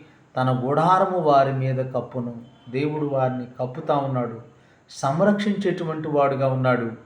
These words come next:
సూర్యుని ఎండైనను, ఏ వడగాలి అయినను వారికి తగలదు. ఏలయనగా సింహాసన మధ్యముండు గొర్రెపిల్ల వారికి కాపరి అయి, మంచి కాపరి మన ప్రభు అయిన యేసుక్రీస్తు,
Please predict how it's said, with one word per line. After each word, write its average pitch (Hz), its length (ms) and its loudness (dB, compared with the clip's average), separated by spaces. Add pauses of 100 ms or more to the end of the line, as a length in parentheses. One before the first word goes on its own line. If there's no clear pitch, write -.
(340)
సూర్యుని 165 460 0 (120)
ఎండైనను, 143 480 4 (180)
ఏ 139 160 0
వడగాలి 139 600 4
అయినను 151 280 0
వారికి 131 400 0
తగలదు. 117 400 -4 (600)
ఏలయనగా 175 600 2
సింహాసన 156 800 0 (120)
మధ్యముండు 147 520 -4 (120)
గొర్రెపిల్ల 127 500 0 (640)
వారికి 156 640 0 (220)
కాపరి 170 540 -2
అయి, 175 220 -2 (880)
మంచి 151 380 -4
కాపరి 143 520 -2 (220)
మన 123 140 -6 (140)
ప్రభు 131 260 0
అయిన 143 100 0
యేసుక్రీస్తు, 127 640 -6